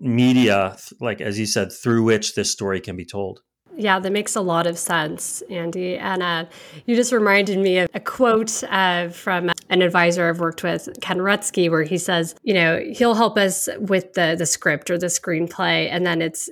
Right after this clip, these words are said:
Speaker 2: a marketing's job to make the movie, right? So that's website. Maybe we're working with sales on the sales collateral. And then, you know, having the actual conversations with your prospect, getting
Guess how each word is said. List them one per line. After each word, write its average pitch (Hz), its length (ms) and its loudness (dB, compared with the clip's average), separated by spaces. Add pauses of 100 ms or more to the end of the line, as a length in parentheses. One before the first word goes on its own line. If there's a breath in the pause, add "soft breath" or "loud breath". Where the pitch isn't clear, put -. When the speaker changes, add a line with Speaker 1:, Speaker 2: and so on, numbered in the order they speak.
Speaker 2:
a 180 120 -6
marketing's 208 520 2
job 160 460 2 (160)
to 165 640 -2
make 180 260 -4
the 185 60 -2
movie, 170 580 0
right? 175 320 0
So - 80 -4
that's 165 340 -2 (320 soft breath)
website. 170 580 2
Maybe 180 520 4
we're 196 160 0
working 175 260 0
with 165 100 2
sales 160 360 2
on 165 80 -2
the 156 80 -2
sales 160 280 -2
collateral. 160 600 0 (380 loud breath)
And 214 120 2
then, 208 440 4 (400)
you 202 80 4
know, 185 80 4
having 214 380 2
the 196 120 2
actual 175 400 0
conversations 175 1300 -2 (380)
with 185 440 2
your 190 200 -2
prospect, 175 580 -2 (160)
getting 190 560 2